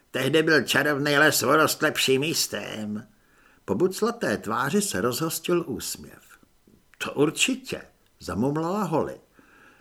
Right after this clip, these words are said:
„Jakou dohodu uzavřel se starobylými, vaše veličenstvo?“ dotázal se Milo.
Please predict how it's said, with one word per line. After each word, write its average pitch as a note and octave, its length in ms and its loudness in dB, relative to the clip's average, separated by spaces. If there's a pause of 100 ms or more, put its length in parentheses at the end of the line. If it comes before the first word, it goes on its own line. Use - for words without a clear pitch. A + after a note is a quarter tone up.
(100)
„Jakou B2 440 6
dohodu B2+ 440 8
uzavřel B2 600 4
se B2+ 200 2
starobylými, A#2 840 2
vaše B2 360 4
veličenstvo?“ A2 1000 -2 (440)
dotázal C#3 540 -4
se A3 220 -4
Milo. G3+ 420 -4